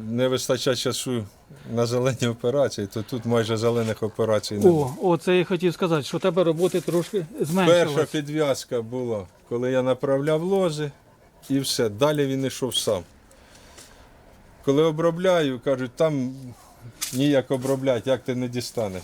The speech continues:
Speaker 1: Я йду знизу, все листя, о, все воно йде
Speaker 2: Кропиться все знизу в
Speaker 1: знизу,
Speaker 2: основному.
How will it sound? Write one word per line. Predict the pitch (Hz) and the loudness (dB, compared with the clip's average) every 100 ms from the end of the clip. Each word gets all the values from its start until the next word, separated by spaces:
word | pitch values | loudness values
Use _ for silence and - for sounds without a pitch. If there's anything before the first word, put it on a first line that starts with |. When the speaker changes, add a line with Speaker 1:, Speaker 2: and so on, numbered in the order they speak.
| - | -8
Speaker 1:
Я | 127 160 | -2 -2
йду | 156 156 | 0 -2
знизу, | 123 139 127 104 | 0 0 -2 -4
все | 92 151 | -4 -2
листя, | 151 160 - 131 - - - - - - - - | 0 -2 -2 -4 -4 -8 -20 -20 -20 -20 -16 -8
о, | 107 - - | -8 -8 -14
все | - 151 | -4 -2
воно | 147 139 135 | 0 0 0
йде | 120 131 120 - - - - - - - - - - - - - - - - - - - | 0 0 -2 -6 -18 -18 -16 -18 -18 -20 -20 -18 -16 -16 -20 -20 -20 -20 -20 -20 -18 0
Speaker 2:
Кропиться | - 202 262 233 226 | 6 6 6 2 0
все | 196 226 | 2 2
знизу | 190 226 185 160 | 2 2 2 2
в | 151 | 0
Speaker 1:
знизу, | 135 170 | 2 2
Speaker 2:
основному. | 160 143 | 2 0